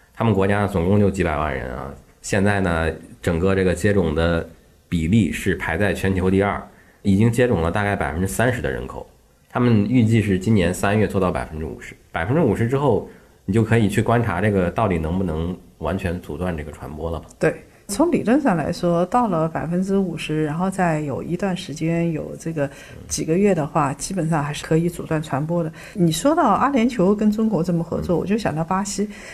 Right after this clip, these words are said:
Speaker 2: 其实中国的疫苗在巴西是测试过的。
Speaker 1: 嗯。对，巴西也买了中国的疫苗。
Speaker 2: 对，买了之后，然后后来又爆出来说这个不买，那个不买。
Speaker 1: 嗯。
Speaker 2: 呃，中国一气之下，好像在巴西那边的合作就没有像阿联酋这么顺。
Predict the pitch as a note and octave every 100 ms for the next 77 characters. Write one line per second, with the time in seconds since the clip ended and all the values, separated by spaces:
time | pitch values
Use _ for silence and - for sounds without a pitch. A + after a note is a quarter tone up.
0 | - - D#4+ E4+ E4+ D#4+ F4 G4 C4 C#4
1 | C#4 F3+ E3 G3 G#3 A3+ G#3+ B3+ C#4+ C#4+
2 | C4+ A#3+ E4+ C#4 E3+ C#3 A2+ - - G2+
3 | F#2+ A2+ A#2 C#3 B2 F#2 G#2 D#2+ C#2+ D2
4 | - D2+ B1+ B1 - - - _ G#3 F3
5 | D#3+ - - F#3+ F3 F#3+ G#3 D4 D#4+ A3+
6 | D#3 F3 B3 A3+ F#3+ F#3+ - A#3 F3+ F#3+
7 | A3 G#3 G3+ - G#3 F#3+ F#3 E3 - F#3+
8 | F#3+ - - _ - C4 G3+ E3 F3+ E3
9 | B2+ F3+ G3+ E3 E3+ D#3 F#2 - - C#3+
10 | - - - F3 E3 F#3+ F#3+ E3+ E3 D#3+
11 | - - G3+ G3 G3+ E3+ F3 D#3+ F3 G3+
12 | G3 G#3+ A#3 - A#3+ G#3+ G3 G3 G3 F#3
13 | G#3 F#3 F#3 E3 D#3+ G#3 F#3 D#3 - E3
14 | F#3 G3+ F#3+ G3 F3 G3+ F#3+ - C#4+